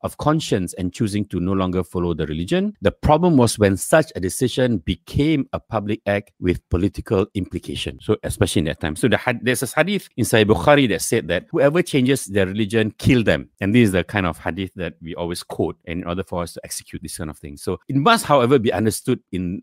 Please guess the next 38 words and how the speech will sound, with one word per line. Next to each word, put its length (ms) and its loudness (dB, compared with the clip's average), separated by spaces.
in, 320 -6
in 200 -4
this 180 -4
context 380 -2
that 80 -6
I 40 0
was 220 0
referring 360 -2
to, 160 -10
that 320 2
there 180 8
were, 440 8
apart 480 0
from 220 0
leaving 300 0
the 80 -4
faith, 460 0
aggressive 580 0
elements 420 2
of 240 -14
public 380 4
acts 360 2
of 200 -4
dissension, 800 -8
together 400 -4
with 140 -8
political 460 2
implications, 800 -2
plus 380 6
the 140 -2
conspiracy 800 -4
with 140 -8
the 160 -10
enemy 320 -2
to 140 -10
destroy 440 -6
the 100 -10
Muslims. 640 -12